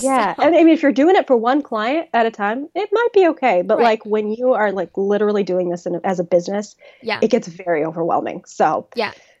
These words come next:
Speaker 1: that's why we did it. <laughs>
Speaker 2: And then juggling multiple clients on top of that. So
Speaker 1: Yes.
Speaker 2: definitely.
Speaker 1: Most definitely.
Speaker 2: So
Speaker 1: I agree.
Speaker 2: you said you run this business with your husband. Is that correct?
Speaker 1: Mm-hmm. Yes.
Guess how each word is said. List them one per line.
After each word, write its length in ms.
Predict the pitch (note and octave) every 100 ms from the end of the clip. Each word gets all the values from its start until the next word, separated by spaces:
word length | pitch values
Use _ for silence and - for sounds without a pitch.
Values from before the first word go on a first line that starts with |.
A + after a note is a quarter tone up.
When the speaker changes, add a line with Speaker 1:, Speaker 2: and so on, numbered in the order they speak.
| _
Speaker 1:
that's 220 | G#3 G#3+
why 160 | G#3+ G#3
we 100 | G#3
did 140 | G3 E3+
it. 560 | - C4+ - C#4+ -
<laughs> 80 | C4+
Speaker 2:
And 120 | E4+
then 160 | D4+ D#4
juggling 440 | C#4+ C4+ C4 B3+
multiple 380 | A#3 A3 A#3 A3+
clients 420 | A#3 G3+ G3 G3+
on 140 | G3+ G3+
top 240 | G#3 G3+
of 160 | G3+ G#3
that. 320 | G3 - -
So 520 | - G#3+ G#3 G3+ G3+ _ -
Speaker 1:
Yes. 420 | A3+ F3+ D3+ _ G#3+
Speaker 2:
definitely. 500 | G#3+ G#3 - G3+ F#3+
Speaker 1:
Most 220 | G#3+ F3 G3+
definitely. 580 | G3+ F#3 - D#3 E3 -
Speaker 2:
So 280 | - C#4+ C4+ A3+
Speaker 1:
I 60 | F3+
agree. 160 | F3+ C4+
Speaker 2:
you 280 | D4+ D#4 -
said 380 | - D4 C#4 A#3+
you 320 | A3+ C4 C4
run 240 | A#3+ A#3+ A#3+
this 140 | A3+
business 320 | - A#3 A#3+
with 140 | B3 G3+
your 100 | G3+
husband. 680 | - D#4 E4+ C4+ E3+ - -
Is 80 |
that 160 | G#3+ G3+
correct? 380 | - A3+ C4 G3+
Speaker 1:
Mm-hmm. 160 | A3+ D#4 _ _ _
Yes. 480 | G#3 F#3+ - _ _